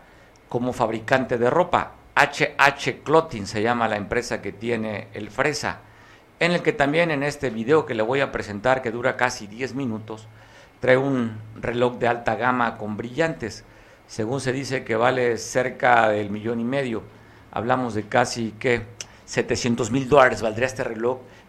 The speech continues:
al que va a ver usted dentro de su sala, en un sofá, donde manda un mensaje, primeramente apoyo, solidaridad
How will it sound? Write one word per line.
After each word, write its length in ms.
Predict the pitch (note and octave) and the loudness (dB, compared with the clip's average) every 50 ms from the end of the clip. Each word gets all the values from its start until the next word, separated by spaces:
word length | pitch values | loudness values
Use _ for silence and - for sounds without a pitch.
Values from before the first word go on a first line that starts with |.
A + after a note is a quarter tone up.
| - - | -2 4
al 160 | - B2+ B2+ | 4 4 4
que 100 | - C#3+ | 6 6
va 60 | C#3 C3+ | 6 8
a 20 | |
ver 220 | A#2+ C3 B2+ A#2 | 8 6 4 4
usted 340 | A2+ G#2 - - B2 A#2 A#2 - - - - - | 0 -4 -2 2 2 2 2 0 -10 -20 -20 -14
dentro 440 | - G2+ G#2 C#3 F3 F3+ F3 D#3+ E3 | -12 -6 -4 -2 -2 -2 -2 -2 0
de 100 | D#3+ C#3+ | -2 -2
su 160 | - - G#2+ | -2 -4 -6
sala, 480 | G2 - C3 B2 A2+ A2+ B2 C#3+ - - - - - - - - | 0 4 6 6 6 4 2 -4 -4 -6 -14 -20 -20 -16 -6 0
en 180 | C#3+ D3 D3 D#3+ | 2 2 2 2
un 80 | D#3 | 0
sofá, 540 | - D3 C#3 A#2 - B2+ A2+ G#2+ - - - - - - - - - - - - - | 0 -2 -2 2 4 4 4 4 2 -6 -16 -20 -20 -20 -20 -20 -20 -20 -20 -14 -10
donde 580 | A#2 A#2 B2+ B2+ B2+ A#2+ B2 A#2+ A#2+ - - - | -4 -2 0 0 0 0 2 0 0 0 -2 -4
manda 340 | A#2 A#2 C#3 E3 F3+ F3+ F#3+ | 0 4 4 4 4 4 2
un 100 | F#3 E3+ | 2 2
mensaje, 560 | D#3+ C#3+ C3 - - D3+ C3 - - G#2 F#2 - - - - - - - - - - - - _ _ _ _ _ _ - | 2 2 0 4 4 4 4 2 -4 -14 -14 -16 -20 -20 -20 -20 -20 -20 -20 -20 -20 -20 -20 _ _ _ _ _ _ -4
primeramente 840 | A2+ B2 B2+ C#3+ D#3+ D#3 C3+ C3+ D3 C#3+ B2+ - C#3 C3 C3 - - | -2 0 2 4 4 4 6 4 4 2 2 0 0 0 0 0 2
apoyo, 560 | - G3 - - - E3 F#3+ F#3+ F3+ C#3 G2+ F2 - - - | 2 2 2 4 4 4 6 6 4 0 -4 -4 -6 -18 -16
solidaridad 920 | - - B2 A#2+ C3 C3 B2 A#2 A2+ A#2 A2+ A#2+ C#3 D#3 E3+ E3 - - | -10 -4 -4 -2 0 2 2 2 2 2 6 6 8 8 6 4 -2 -12